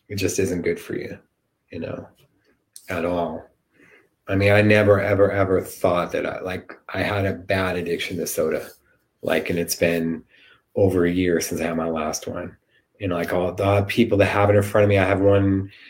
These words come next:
in my fridge for a friend, um, when they come over, albeit it isn't as much during covid, but, you know, there's no desire to drink it,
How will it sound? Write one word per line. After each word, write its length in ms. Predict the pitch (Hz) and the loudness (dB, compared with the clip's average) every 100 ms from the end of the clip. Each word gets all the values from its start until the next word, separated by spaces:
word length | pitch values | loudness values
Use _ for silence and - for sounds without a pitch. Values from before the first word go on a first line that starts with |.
| - - | -20 -8
in 120 | 90 | -4
my 160 | 90 | -2
fridge 460 | 80 - 92 95 92 | -2 0 2 2 0
for 200 | - 92 | 0 2
a 40 | |
friend, 540 | - - 87 90 98 - | 2 -2 0 0 -2 -4
um, 560 | 85 82 82 82 82 - _ _ _ - - | -4 -6 -6 -8 -10 -16 _ _ _ -20 -8
when 160 | 95 | -4
they 100 | 85 | -2
come 260 | 82 - 90 | -2 -4 0
over, 540 | 85 85 95 98 101 _ _ _ _ - | 0 0 2 0 -2 _ _ _ _ -8
albeit 300 | 87 87 85 | -4 -2 0
it 60 | |
isn't 260 | 90 87 82 | -2 -2 -6
as 160 | 82 - | -6 -4
much 240 | 85 - | -4 -4
during 240 | - 85 | -4 -4
covid, 500 | 82 - 95 90 82 | -2 0 0 0 -4
but, 360 | - 80 - - _ - - _ _ _ - | -2 -2 -4 -10 _ -20 -20 _ _ _ -6
you 140 | 104 | -2
know, 180 | 92 90 | 0 2
there's 240 | 92 92 | 2 2
no 320 | 107 98 95 | 2 4 4
desire 840 | 95 95 87 85 90 87 85 82 80 | 4 0 0 0 0 -2 -4 -6 -8
to 640 | - - 82 82 82 80 | -8 -4 -4 -4 -6 -8
drink 360 | 78 - 85 - | -10 -6 -6 -6
it, 300 | - - | -8 -10